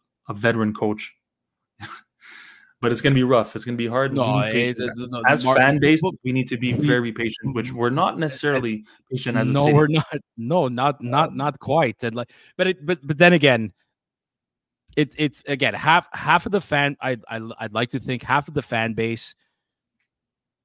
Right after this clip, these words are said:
Speaker 2: knows what's going on and loves it and trusts, uh, they, they, they do trust the process, and the other half isn't. They wanna win right away. So it's, the, the, the management is not stepping away from the plan here.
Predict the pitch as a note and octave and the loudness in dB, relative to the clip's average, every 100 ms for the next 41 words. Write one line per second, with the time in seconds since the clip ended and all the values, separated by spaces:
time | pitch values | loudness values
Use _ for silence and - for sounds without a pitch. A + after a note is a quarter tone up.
0 | _ _ _ _ _ _ A#2+ B2+ C3+ B2+ | _ _ _ _ _ _ -6 2 4 4
1 | A#2 A#2 - A#2+ A#2 A2+ C3+ E3+ - A#2 | 2 -6 -4 -2 0 0 0 -4 -8 -10
2 | A2 G#2 G#2 G#2 A2 A2+ A2 F#3 G3 - | -8 -6 -6 -6 -4 -4 -2 -4 -4 -12
3 | - A2 G#2 - A#2+ A#2 - - - A2 | -12 -10 -10 -8 -6 -6 -6 -10 -10 -8
4 | G#2 G2+ G#2 A2 G#2 A2 G#2 A2 A2 A2+ | -8 -10 -10 -10 -10 -12 -8 -8 -6 -6
5 | B2+ A2 - - A2 B2+ F#3+ G#3+ - - | -6 -6 -6 -4 -4 -2 -4 -4 -8 -12
6 | _ _ _ _ - B2+ D#3 F#3 F3+ G3+ | _ _ _ _ -14 -6 -4 -2 -2 -4
7 | - A3+ - F#2 B2+ C3+ E3 E3+ F3 E3 | -4 -8 -8 -8 -4 -2 0 0 0 0
8 | E3+ E3 E3+ A2+ F#2+ - A#2+ A#2 A2+ A2 | 2 2 2 0 -4 -10 -6 -6 -6 -8
9 | G2+ - _ _ _ _ _ _ _ - | -14 -20 _ _ _ _ _ _ _ -10
10 | C#3 - - - - - _ _ _ _ | -10 -8 -10 -10 -12 -18 _ _ _ _
11 | _ _ _ _ _ _ B2+ E3+ D3 E3 | _ _ _ _ _ _ -4 -2 0 -4
12 | D#3+ D#3 D#3+ G#3 B3+ A#3+ A#3+ G#3 D#3 F3 | -6 0 4 4 4 0 0 -2 0 2
13 | F#3+ - F#3+ F#3+ D#3+ D#3 D#3 D3 C3 - | 0 0 0 2 0 0 0 -2 -4 -4
14 | C3+ A#2+ G2 E2 | -2 -2 -6 -16